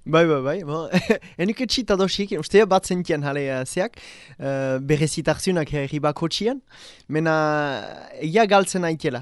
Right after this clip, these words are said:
eta, bon, eh, adibide, bala, bakuna so hoi egin dugulaik bezala,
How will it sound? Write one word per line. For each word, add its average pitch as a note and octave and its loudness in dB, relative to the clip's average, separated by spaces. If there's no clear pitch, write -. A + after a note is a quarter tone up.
eta, B2+ -6
bon, C#3 -4
eh, A#1+ -12
adibide, C3+ 2
bala, D#3+ 2
bakuna D3 0
so E3+ 0
hoi D3 2
egin D3 -2
dugulaik C#3+ 0
bezala, G3 2